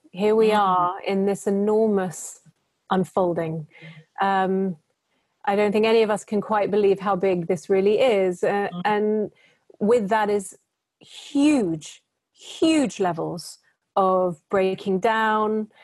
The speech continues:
Speaker 1: um, not just our personal lives, but our future dreams. Um, some people are losing, uh, you know, whole businesses,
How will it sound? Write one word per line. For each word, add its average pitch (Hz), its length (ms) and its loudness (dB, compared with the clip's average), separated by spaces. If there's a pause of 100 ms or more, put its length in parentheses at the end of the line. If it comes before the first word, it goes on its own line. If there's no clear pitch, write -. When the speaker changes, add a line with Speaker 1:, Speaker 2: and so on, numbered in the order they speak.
(240)
Speaker 1:
um, 185 600 0
not 208 200 0
just 196 340 -4
our 185 160 2
personal 190 560 -4
lives, 202 680 0
but 180 240 -4 (100)
our 180 120 -4
future 185 480 -4 (120)
dreams. 214 760 0 (340)
Um, 180 220 -2
some 196 220 -4
people 196 320 -2
are 185 40 2
losing, 185 800 0
uh, 170 260 0 (120)
you 185 120 0
know, 170 300 0 (300)
whole 190 120 0
businesses, 214 880 0